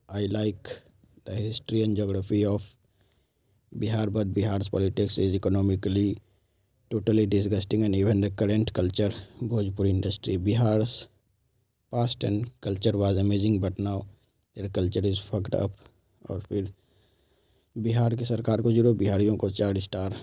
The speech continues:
ये थोड़ा बहुत कुछ समझ आता है। ज़ीरो from महाराष्ट्र, वन state, वन star from हरियाणा, please add it also।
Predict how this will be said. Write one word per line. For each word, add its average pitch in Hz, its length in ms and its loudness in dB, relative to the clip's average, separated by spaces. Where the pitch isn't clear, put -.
ये 110 180 0
थोड़ा 101 300 0
बहुत 98 260 0
कुछ - 200 -4
समझ 98 260 2
आता 92 280 -2
है। 95 100 -6
ज़ीरो 110 240 0
from 107 200 -2
महाराष्ट्र, 98 680 -2
वन 110 240 0
state, 110 520 -2
वन 117 220 6
star 117 320 2
from 107 220 -2
हरियाणा, 98 400 2
please 101 440 0
add 98 160 2
it 98 60 -2
also। 98 360 2